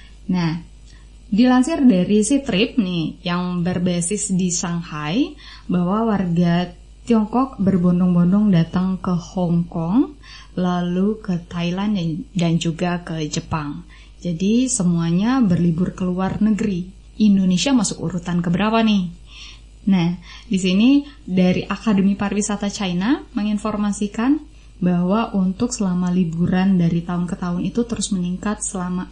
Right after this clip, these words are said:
sebanyak delapan hingga sembilan persen. Nah, untuk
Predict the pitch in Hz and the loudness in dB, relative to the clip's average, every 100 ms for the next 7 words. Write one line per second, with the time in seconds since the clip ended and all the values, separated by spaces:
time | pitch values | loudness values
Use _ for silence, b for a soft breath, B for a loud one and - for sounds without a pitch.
0 | - - 220 196 175 208 - 170 165 - | -14 -4 2 4 4 0 0 0 0 -2
1 | 190 202 196 - 185 170 175 180 175 190 | -2 0 -4 -2 0 2 2 -2 -4 -4
2 | 175 175 175 175 170 170 165 - 170 160 | -4 -2 -2 -2 -4 -6 -4 -4 -6 -6
3 | 175 - - - - - - B B B | -8 -12 -20 -20 -20 -20 -20 B B B
4 | - 196 175 190 196 | -2 0 2 0 0